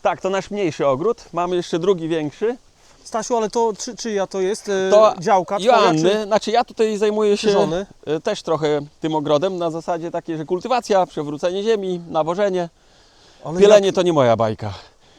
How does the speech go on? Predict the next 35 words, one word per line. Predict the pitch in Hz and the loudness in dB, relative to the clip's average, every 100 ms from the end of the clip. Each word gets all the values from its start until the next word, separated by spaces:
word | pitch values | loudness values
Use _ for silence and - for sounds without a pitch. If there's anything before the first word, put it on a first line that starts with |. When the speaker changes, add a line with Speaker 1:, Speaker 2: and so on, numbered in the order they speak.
| - - | -20 -2
Speaker 2:
Ale | 151 | 4
Speaker 1:
E, | 165 170 | 8 8
Speaker 2:
dużo | 175 | 8
Speaker 1:
Joanna, | 220 208 | 6 6
Speaker 2:
pracy | 208 | 4
Speaker 1:
jak | 208 | 2
Speaker 2:
to | 185 | 0
Speaker 1:
zwykle, | 202 202 | 0 6
Speaker 2:
wymaga. | 202 190 | 6 6
Speaker 1:
no, | 196 196 | 4 0
próbuje | - 202 202 202 | 0 0 2 2
wy-, | 175 185 | 2 -6
wypielić | 160 180 170 202 170 151 | -4 -4 0 0 -2 -4
ogród, | 175 170 180 170 | -4 -2 -4 -4
no | 170 | -2
ale | 165 170 160 _ - - _ - | 0 -2 -6 _ -20 -20 _ -4
zawsze | 143 165 185 | -2 0 -2
jacyś | 160 165 156 | -4 -4 0
goście | 175 - 170 | 0 0 -6
czy | 160 | -4
coś | 165 160 | -4 -4
przerywają | - 175 160 160 151 143 | -6 -4 0 0 0 0
tą | 147 143 135 139 139 139 | 0 0 0 0 -2 -4
procedurę | 127 143 147 160 143 | -6 -8 -4 0 0
pielenia, | 143 160 185 180 | 0 0 2 0
więc | 156 | -2
jak | 160 | -4
widać, | 160 170 | -2 -2
troszkę | 170 170 - | -2 -4 -2
zarośnięty | 185 180 175 143 113 | 0 0 -2 -4 -4
jest, | 104 | -6
ale | - 139 | -2 0
też | 147 196 175 | 0 -2 -4
jesteśmy | 165 185 185 170 | -4 -4 -4 -8
zwolennikami. | 175 170 165 170 165 175 | -6 -6 -4 -4 -4 -6